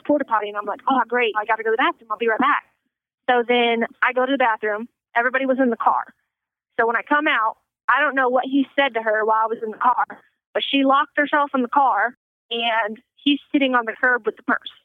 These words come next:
So I come out, and I was like, "What are you doing?" And he was like, "She won't come out." I was like, "Why?" And he's like, "I don't know. She won't come out." So I was, like, knocked on the window, and I was like, "Come on, let's go walk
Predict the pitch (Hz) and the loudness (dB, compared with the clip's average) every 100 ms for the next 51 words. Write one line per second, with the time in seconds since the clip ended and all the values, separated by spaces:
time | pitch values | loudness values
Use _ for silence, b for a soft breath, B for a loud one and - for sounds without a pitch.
0 | _ _ _ _ _ _ _ _ 247 233 | _ _ _ _ _ _ _ _ -2 -2
1 | 254 247 247 226 - 233 226 226 220 226 | 0 2 2 0 -2 -2 -2 -2 -2 0
2 | 247 240 247 247 208 220 _ _ - 226 | 0 0 0 0 -4 -12 _ _ -20 -2
3 | 247 240 233 220 220 208 - _ _ - | 0 2 0 0 0 -4 -8 _ _ -8
4 | - 247 - 254 262 240 - - _ _ | 0 0 0 0 2 0 -4 -12 _ _
5 | _ 226 233 233 233 214 190 156 - _ | _ -2 0 0 -2 -2 -2 -6 -12 _
6 | _ 240 254 214 226 247 _ - 233 226 | _ 2 2 0 -8 -16 _ -20 -18 -14
7 | 220 208 - 202 214 285 208 - 208 202 | -8 -6 -4 -6 -2 0 -2 -6 -10 -2
8 | 277 294 - _ _ _ _ _ - 214 | -2 -2 -6 _ _ _ _ _ -6 -2
9 | 220 214 202 240 226 240 240 233 233 226 | -2 -2 -4 -2 -2 0 -2 0 0 0
10 | 220 220 226 220 277 285 285 240 - 262 | 0 -2 -4 -2 0 0 2 -2 0 2
11 | 247 233 247 220 240 | 2 0 -2 0 0